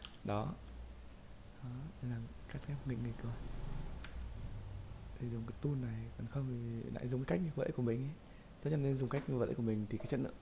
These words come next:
chất lượng hình ảnh sẽ tốt hơn. Đó. Rồi, video của mình đến đây là kết thúc. Nếu đây là lần đầu anh em xem video của mình thì cho mình một subscribe kênh nhé.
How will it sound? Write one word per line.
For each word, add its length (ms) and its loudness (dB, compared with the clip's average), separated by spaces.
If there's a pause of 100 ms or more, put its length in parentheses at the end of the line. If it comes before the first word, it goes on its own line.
(220)
chất 120 4
lượng 160 4
hình 220 2
ảnh 160 2 (540)
sẽ 200 -2
tốt 160 8
hơn. 200 4 (840)
Đó. 120 0 (1400)
Rồi, 200 10 (160)
video 260 10
của 160 2
mình 140 8
đến 120 8
đây 80 8
là 80 6
kết 200 -4
thúc. 160 2 (480)
Nếu 420 4
đây 100 8
là 60 8
lần 160 8
đầu 140 8
anh 180 6
em 220 6
xem 340 0 (540)
video 240 4
của 140 -2
mình 320 2
thì 120 -4 (300)
cho 140 -2
mình 240 2
một 160 2
subscribe 500 0
kênh 320 2
nhé. 120 0